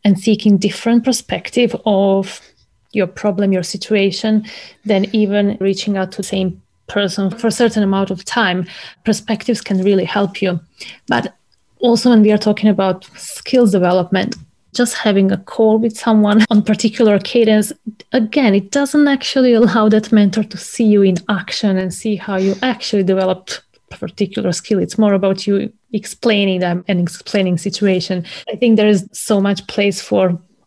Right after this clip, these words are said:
a coach, potentially executive coach, to really guide you through some development process. And on another hand, go and reach out to your network, find unofficial mentors, so you can just really have different perspective that could help you.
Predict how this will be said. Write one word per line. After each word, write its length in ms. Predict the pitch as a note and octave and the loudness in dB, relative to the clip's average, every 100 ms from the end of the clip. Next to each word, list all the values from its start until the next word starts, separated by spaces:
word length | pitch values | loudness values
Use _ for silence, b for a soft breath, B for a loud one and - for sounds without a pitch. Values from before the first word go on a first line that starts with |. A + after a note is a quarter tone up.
| - | -8
a 80 | B3+ | -6
coach, 400 | - C#4+ F3 - | 0 2 2 -2
potentially 640 | F#3+ F#3+ - G3 F#3 - _ _ _ _ | -2 -2 -2 -2 -2 -4 _ _ _ _
executive 640 | A#3+ - G#3+ F#3+ - A3 - | -2 -2 -2 -4 -2 -4 -2
coach, 340 | - G#3 G3 | -4 -4 -4
to 120 | - G3 | -2 2
really 240 | G3 F#3+ | 2 2
guide 340 | F#3+ F#3+ G3 | 0 -2 0
you 60 | F#3+ | -2
through 220 | F#3+ G#3 | -6 -12
some 300 | - F#3 F#3 | -10 -6 -2
development 760 | G3 F3 F#3+ F#3 F#3 F#3 F#3+ F#3 | 0 0 0 0 -2 -4 -4 -4
process. 520 | F3+ E3+ - A#3+ A#3+ B B B B B | -6 -8 -6 -8 -8 B B B B B
And 240 | G#3+ G3 G3 | -2 2 2
on 120 | F#3+ | 2
another 300 | F#3+ F#3+ F#3+ | 2 2 0
hand, 440 | G#3+ G#3+ F#3+ - | 0 0 0 -2
go 220 | A3 G3+ | -2 2
and 120 | G3+ G3 | 2 2
reach 240 | G3 G3 | 0 2
out 140 | G#3+ G3 | 0 2
to 120 | A3 | 2
your 140 | F#3+ | 4
network, 600 | F#3+ F#3+ F#3+ G#3+ A3 A3 | 4 2 -4 -2 0 0
find 480 | - - G3 F#3 F#3 - G3+ | -4 -10 -6 -4 -6 -6 -2
unofficial 560 | G3 F#3+ A3 - A3+ | 0 2 0 -2 0
mentors, 580 | A3+ A#3+ A#3+ - C4+ B3 | 0 2 0 2 2 2
so 220 | - G#3 | -2 -4
you 180 | G3+ G3+ | 0 0
can 400 | G3 A3 G3 F#3+ B _ | 0 0 2 0 B _
just 420 | - D4+ - - _ _ A#3+ | -2 -2 -4 -16 _ _ 2
really 180 | A3 | 2
have 200 | E3+ F#3 | 2 0
different 360 | E3+ - G#3 F#3+ | -2 -2 -2 -2
perspective 460 | G3 - G3 - F#3 | -4 -4 -4 -2 -2
that 180 | F3+ | -2
could 100 | - | -4
help 360 | - G3+ G3 - | -4 -2 -4 -4
you. 200 | F#3 E3 | -4 -4